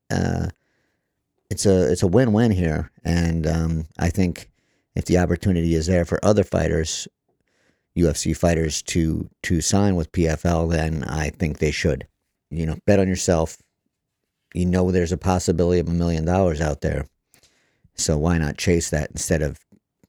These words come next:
just hanging around the U F C or Bellator and, and just trying to find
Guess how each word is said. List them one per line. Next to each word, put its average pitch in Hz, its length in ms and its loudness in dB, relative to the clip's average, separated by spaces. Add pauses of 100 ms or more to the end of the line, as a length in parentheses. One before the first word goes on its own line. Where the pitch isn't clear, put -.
(380)
just 85 160 -2
hanging 82 400 -2
around 78 400 -2
the 71 120 -2
U 80 180 0
F 73 120 -2
C 78 560 -2 (640)
or 76 440 0 (1000)
Bellator 80 640 0
and, 73 300 -4
and 73 220 -6
just 76 200 -6
trying 82 360 0
to - 60 -4
find 78 460 -2